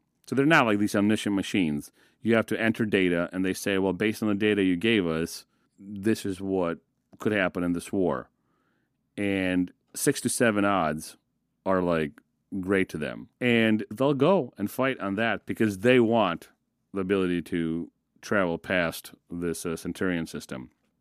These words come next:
So that, those are the words I chose to say. But that's,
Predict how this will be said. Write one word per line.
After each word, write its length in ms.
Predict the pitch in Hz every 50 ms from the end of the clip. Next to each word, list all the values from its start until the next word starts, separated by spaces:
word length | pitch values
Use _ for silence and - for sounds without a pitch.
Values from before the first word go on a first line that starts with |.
| _ _ _ -
So 460 | - - 101 90 82 78 82 98 104 - _ - -
that, 240 | - 82 85 80 80
those 140 | 87 95
are 40 | 92
the 60 | 90
words 300 | 92 92 95 92 85 82
I 40 | 85
chose 260 | 80 - - 80 78 -
to 80 | -
say. 300 | - - 85 76 76 82 - _ _ -
But 220 | - 101 95 107 - _ -
that's, 440 | 104 98 92 90 - - - - -